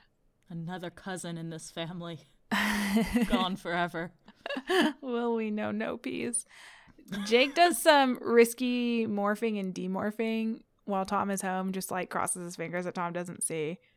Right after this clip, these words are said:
Speaker 2: And then he saves his dad from getting shot, which is good, I guess. Uh, but now everyone's even, like, more pissed off at Jake 'cause they feel like he's risking everyone's secret and the fate of the world just for his dad.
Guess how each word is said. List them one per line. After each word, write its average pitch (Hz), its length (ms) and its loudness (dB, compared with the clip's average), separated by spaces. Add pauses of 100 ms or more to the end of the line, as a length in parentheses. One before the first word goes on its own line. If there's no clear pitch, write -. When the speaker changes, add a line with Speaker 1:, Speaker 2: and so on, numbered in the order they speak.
(280)
Speaker 2:
And 196 80 -4
then 196 100 0
he 208 100 2
saves 202 300 0
his 196 160 0
dad 175 320 0
from 185 160 -8
getting 180 240 -6
shot, 165 420 -4 (360)
which 190 180 -10
is 190 100 -10
good, 170 360 -6 (460)
I 180 60 -12
guess. 170 460 -10 (1000)
Uh, 196 280 6 (260)
but 226 120 2
now 247 160 8
everyone's 262 280 4
even, 254 180 4
like, 196 180 4
more 170 260 -4
pissed 196 240 -2
off 196 160 2
at 196 120 0
Jake 190 360 0
'cause 196 140 -6
they 170 120 -6
feel 160 140 -8
like 165 140 -6
he's 160 160 -12
risking 160 400 -8
everyone's 170 380 -10
secret 202 440 -2
and 156 160 -6
the 160 40 -10
fate 156 200 -8
of 151 100 -10
the 156 80 -6
world 214 580 4
just 175 160 -8
for 160 120 -10
his 160 180 -8
dad. 185 760 2